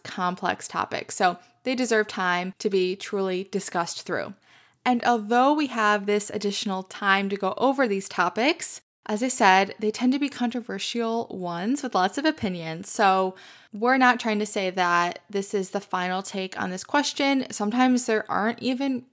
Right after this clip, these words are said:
real answers to the questions that we're asking. So I wanna hear your thoughts on this topic too. You can send me a D M on Instagram at Conscious Style. Or if you have a question or topic that you think we should discuss in a future episode, definitely wanna hear that as well.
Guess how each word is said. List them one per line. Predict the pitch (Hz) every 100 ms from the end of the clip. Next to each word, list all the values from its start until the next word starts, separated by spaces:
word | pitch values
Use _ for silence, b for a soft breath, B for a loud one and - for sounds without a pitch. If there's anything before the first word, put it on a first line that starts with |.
| -
real | 254 247
answers | 214 240 240 277 277 277
to | 233
the |
questions | 226 208 208 247 226
that | 208 202
we're | 202
asking. | - 190 - 269 285 285
So | - - 226 214 214 214 B B -
I |
wanna | 277 349
hear | 311 214
your | 185 202
thoughts | 233 226 226
on |
this | 202 196
topic | 202 185 202 196
too. | - 220 302 330
You | 226
can | 220 233
send | 226 208
me | 214 208
a | 196
D | 190 180
M | 196 240
on | 202
Instagram | - 190 - 226 226 220
at | - 185 -
Conscious | 196 185 190 185
Style. | - 175 190 294 320 B B
Or | - 226
if | 240 240
you |
have | 214
a | 202
question | - 294 - 269 226
or | 190
topic | - 170 185 262 285
that | -
you | 196
think | 202 190 190
we | 196
should | - 190
discuss | 185 - 190 220 -
in | - 226
a |
future | 233 214 202
episode, | - - 208 - 233 247 - _
definitely | - 202 208 240 233 220
wanna | 202 196
hear | 196 190
that | 180
as | - 180 185
well. | 247 247 247